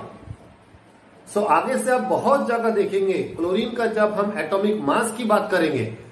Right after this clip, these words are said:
क्लोरीन का जब एटॉमिक वेट की बात करेंगे, तो क्लोरीन थर्टी फ़ाइव नहीं लिखेंगे, क्लोरीन थर्टी सेवन भी नहीं लिखेंगे,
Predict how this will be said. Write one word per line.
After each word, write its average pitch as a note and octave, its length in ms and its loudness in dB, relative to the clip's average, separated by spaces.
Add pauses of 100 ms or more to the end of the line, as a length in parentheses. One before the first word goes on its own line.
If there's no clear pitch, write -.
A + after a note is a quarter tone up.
(100)
क्लोरीन G3 320 2
का G#3+ 100 4
जब G#3 320 2
एटॉमिक G#3 360 2 (180)
वेट A#3 280 2
की C4 100 -6
बात G#3+ 280 2
करेंगे, G3 320 2 (360)
तो F#3 60 -6
क्लोरीन G#3 340 2 (120)
थर्टी A3 240 -4
फ़ाइव A#3 240 0
नहीं C4+ 140 0
लिखेंगे, D#3+ 360 -2 (520)
क्लोरीन G3 380 2
थर्टी A#3 220 -4
सेवन A#3+ 320 -2
भी B3+ 140 0
नहीं C4+ 160 2
लिखेंगे, B2 420 -2